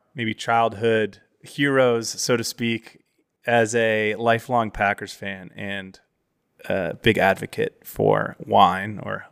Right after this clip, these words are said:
I at least enjoy drinking wine. Uh, <laughs> I had a lot of fun in our conversation with Super Bowl champion and founder of the Wine M V P, Will Blackman. He tells us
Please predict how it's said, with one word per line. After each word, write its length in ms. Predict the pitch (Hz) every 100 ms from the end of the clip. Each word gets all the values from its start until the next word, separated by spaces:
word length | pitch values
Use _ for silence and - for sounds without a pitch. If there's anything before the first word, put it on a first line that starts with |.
| - -
I 80 | 107
at 80 |
least 200 | 110 104
enjoy 360 | 107 101 101 101
drinking 400 | 98 98 107 101
wine. 360 | 95 95 95 95 - - - - - _ - _ _
Uh, 280 | 117 120 117 113 -
<laughs> 920 | 170 - - 156 - 160 156 - 160 - - - - - - - 135 131 -
I 80 | 175
had 100 | 180
a 40 |
lot 200 | 156 156
of 120 | 147 -
fun 420 | 135 131 127 123
in 100 | - 120
our 120 | 117
conversation 1000 | - 120 113 107 113 107 - 107 101 95 _ _
with 120 | 117 -
Super 220 | 123 120
Bowl 180 | 110 104
champion 720 | - 101 98 101 95 90 90 _ _ _ _ _ _ -
and 140 | 120 110
founder 260 | 117 117
of 80 | 104
the 80 | 104
Wine 280 | 98 101 101
M 100 | 98
V 100 | 95
P, 440 | - 95 90 - _ -
Will 240 | 110 107
Blackman. 640 | 95 95 90 - 95 90 87 _ _ _ _ _ _ _
He 180 | 131
tells 360 | 127 131 120 110
us 380 | 110 104 -